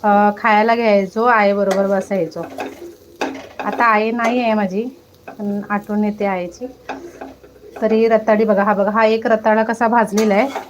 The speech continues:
आता हे सर्व अशी आलटीपलटी करून सर्व रताळी भाजून घ्यायची आहे बघा. हा रताळा थोडा भाजायला आलेला आहे, अगदी दहा ते बारा मिनिटामध्ये होतात ही रताळी आणि छान अशी लागतात ही. आता ह्याला पण आपण तसं पलटी करून ठेवूया, म्हणजे हा पण चांगला भाजून जाईल.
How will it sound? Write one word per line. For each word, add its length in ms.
आता 220
हे 220
सर्व 340
अशी 180
आलटीपलटी 640
करून 340
सर्व 260
रताळी 400
भाजून 420
घ्यायची 300
आहे 100
बघा. 160
हा 200
रताळा 320
थोडा 160
भाजायला 440
आलेला 260
आहे, 80
अगदी 360
दहा 220
ते 40
बारा 260
मिनिटामध्ये 540
होतात 280
ही 80
रताळी 480
आणि 320
छान 180
अशी 240
लागतात 380
ही. 120
आता 180
ह्याला 200
पण 180
आपण 280
तसं 160
पलटी 360
करून 280
ठेवूया, 440
म्हणजे 240
हा 120
पण 220
चांगला 300
भाजून 420
जाईल. 280